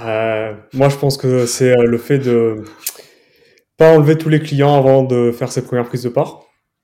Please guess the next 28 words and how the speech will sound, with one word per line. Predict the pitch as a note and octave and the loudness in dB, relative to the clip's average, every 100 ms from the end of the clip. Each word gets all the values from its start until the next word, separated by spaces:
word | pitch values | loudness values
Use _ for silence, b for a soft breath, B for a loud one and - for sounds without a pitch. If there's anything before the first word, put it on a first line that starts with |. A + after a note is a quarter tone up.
| _ _ _ _ | _ _ _ _
dans | A#2 A#2 A2 | -8 -6 -4
un | |
premier | G#2+ A#2+ | -4 -6
temps, | A#2 C#3 - _ | -4 -6 -8 _
parce | - A2+ | -8 -6
que | A#2 | -6
tu | A2 - | -8 -12
coupes | B2+ - | -14 -10
toutes | D3+ | -8
tes | D3 | -4
sources | C#3 C#3+ | -4 -2
de | C3 | 0
revenus | B2+ A#2+ C3+ D3 B2+ | 2 2 0 0 0
et | A#2 A#2 A2+ A2+ | 0 -2 -4 -8
quand | - A#2+ | -10 -10
tu | B2+ | -8
prends | - B2 | -6 -4
des | B2 | -2
parts, | C3+ B2+ | -4 -4
bah, | A2+ | -6
t'as | G#2+ - | -8 -10
pas, | G#2 B2+ B2 B B B B | -6 -4 -4 B B B B
euh, | G#2 G#2 G#2 | -10 -8 -6
t'as | G#2+ | -8
pas | - A#2+ | -6 -6
le, | A2+ G#2+ G#2 G2+ | -4 -4 -6 -8
comment | - G#2 | -12 -14
dire, | G#2+ | -14